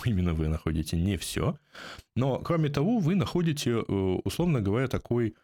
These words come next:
как мы говорили в году в две тысячи третьем, две тысячи четвёртом, поиск для,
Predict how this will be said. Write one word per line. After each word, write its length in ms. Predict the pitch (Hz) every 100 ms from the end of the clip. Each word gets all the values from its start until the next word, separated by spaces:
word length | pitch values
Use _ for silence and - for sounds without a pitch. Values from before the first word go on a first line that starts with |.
| _ _ _ _ -
как 240 | 104 -
мы 180 | 95 95
говорили 460 | 90 95 110 110
в 440 | 90 82 85 85 85
году 280 | 87 92 101
в 60 |
две 120 | 92
тысячи 260 | 87 95 87
третьем, 320 | - 98 87
две 100 | 85
тысячи 220 | 85 95 -
четвёртом, 440 | 123 220 - 104
поиск 420 | - 143 135 - 87
для, 400 | 98 113 113